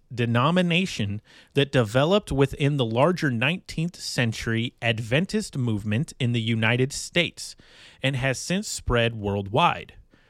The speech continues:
The Jehovah's Witnesses are an outgrowth of the International Bible Students Association, which was founded in eighteen seventy-two in Pittsburgh by Charles Taze Russell. Excuse me.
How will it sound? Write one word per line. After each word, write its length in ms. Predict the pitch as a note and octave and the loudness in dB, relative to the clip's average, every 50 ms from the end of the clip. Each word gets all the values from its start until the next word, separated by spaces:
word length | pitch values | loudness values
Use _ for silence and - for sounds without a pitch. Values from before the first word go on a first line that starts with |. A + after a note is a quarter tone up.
| _ _ _ | _ _ _
The 160 | C3 C3 C3+ | 2 2 2
Jehovah's 520 | A#2+ A#2+ C#3 B2 C3+ D3 E3+ G3+ A#3 G#3 - | 4 2 2 4 4 6 6 4 4 4 4
Witnesses 560 | D#3 D3+ C3 A#2+ A#2 - - C3 C3+ C3+ C#3 | 2 2 2 2 0 0 0 0 0 2 2
are 120 | A#2+ A2+ | 2 0
an 100 | A2+ A#2 - - | 0 0 -2 2
outgrowth 640 | A#2+ C3+ C#3 C3+ C3+ B2 A2+ A2 A2+ C#3+ D3+ - - | 2 2 2 2 2 2 4 4 4 4 2 -4 -6
of 180 | - - G#2+ G2+ | -4 -4 -2 0
the 180 | A#2+ B2 - | -2 0 0
International 760 | B2+ D3+ - F#3+ F#3+ F3+ C3+ B2 B2+ B2 - - C3 B2 A#2 | 0 0 0 0 2 4 4 4 4 2 2 0 -2 0 -2
Bible 440 | A2 G#2 A#2+ A#2+ D3+ E3 D3+ C#3 C3+ | 0 0 2 2 2 2 0 -2 -6
Students 520 | - - - A2 G#2+ G#2+ G#2+ A2+ - - - | -6 -6 -6 -4 -4 -4 -4 -6 -8 -10 -8
Association, 920 | - A#2 - - - A2 G#2+ G#2 - - A#2 B2 D3 F3+ F3+ - - - - - _ - - - - - - _ | -6 -6 -4 -2 0 0 0 -2 -2 -2 0 0 0 0 0 -4 -8 -12 -14 -16 _ -20 -20 -20 -20 -20 -6 _
which 180 | - F#3 F3+ - | 2 2 4 4
was 160 | G3 F3 - | 2 0 0
founded 440 | - - E3 E3+ F#3 F#3+ G3 F3 D3 | 2 2 4 4 4 4 4 4 2
in 100 | B2+ C3 | 2 2
eighteen 420 | C3+ C#3+ - - - F3 F#3 G3 | 0 -2 -2 -2 -2 0 0 0
seventy-two 800 | F#3 - - D3 C3 C3 D#3+ D#3+ F#3 F#3 - - A#2+ A2+ A2 A2 | 0 0 2 4 4 4 4 2 0 0 -2 0 0 2 2 2
in 120 | A2 G#2+ A2+ - - | 0 -2 -4 2 4
Pittsburgh 640 | - - G3+ - - - - A2 G#2 G#2 A2+ B2+ - - - - - - _ _ _ | 4 4 4 0 -4 -6 -4 -4 -4 -4 -4 -8 -12 -20 -20 -20 -20 -20 _ _ _
by 180 | - A2+ A2 A2 | 0 0 0 0
Charles 580 | - - - D3 C#3 D#3 F3 F#3 G3 G3+ G3 - | -2 0 2 4 4 4 4 4 2 0 0 -4
Taze 440 | - - C3 B2 A#2 A#2+ A#2 - - - | -8 -8 -4 -2 -2 -2 -2 -4 -8 -4
Russell. 400 | - B2+ D#3 F3 - - - - - _ _ _ _ _ _ _ _ _ _ _ - - - - - - - _ _ _ - - _ _ _ _ _ | -2 0 0 0 -2 -4 -10 -12 -16 _ _ _ _ _ _ _ _ _ _ _ -20 -20 -20 -20 -20 -20 -20 _ _ _ -20 -20 _ _ _ _ _
Excuse 300 | - - - A#2+ G2 - | -20 -14 -12 -12 -12 -12
me. 100 | G#2 | -16